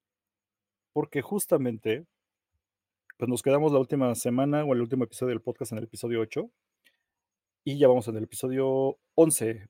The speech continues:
pero hay que retomar lo que nos que-, sé que nos quedó pendiente, que fue en este caso fue episodio nueve, El Presagio. Tanto y tanto y tanto estaba fregando, por ejemplo, este José, con que, que, "Ah, Zach Ventres, ya Zach Ventres, ya Zach Ventres". Y mira, ya salió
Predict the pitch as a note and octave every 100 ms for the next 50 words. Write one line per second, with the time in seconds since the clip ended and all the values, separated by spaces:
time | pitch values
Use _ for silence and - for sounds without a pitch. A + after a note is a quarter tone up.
0 | _ B2 D#3 C#3+ C3+ B2+ - G#2+ A2 A2
1 | A2 G#2+ - G#2+ - A2 A2 A2+ - A2+
2 | A2 A#2+ C3 A2 B2 A2 A2 A2+ G#2+ A#2
3 | A2+ A2+ A#2 - A#2 A2 B2+ A#2+ G#2+ A#2+
4 | C3 A#2+ B2+ G#2+ G#2+ - A#2+ - B2 -
5 | _ _ _ _ _ _ _ _ _ C3
6 | C3 C#3+ D3 D3 D#3 C#3+ B2 C3 A#2+ B2+
7 | B2+ - A#2+ - A#2+ A#2+ B2 A2 A#2+ A#2
8 | A2+ G#2 A2 A2 A2 G#2+ G#2 G#2+ A2+ A#2
9 | - G#2 A2 G#2+ G#2 A2 G#2+ - - G#2+
10 | G2 A#2+ - G#2+ A2 G#2 F#2+ G2 A#2 A#2
11 | A2 A2+ G#2 G#2 G2+ G#2+ A#2 A2 G#2 -
12 | _ _ A#2 C3+ D3+ - C#3+ C#3+ B2+ G#3
13 | C#4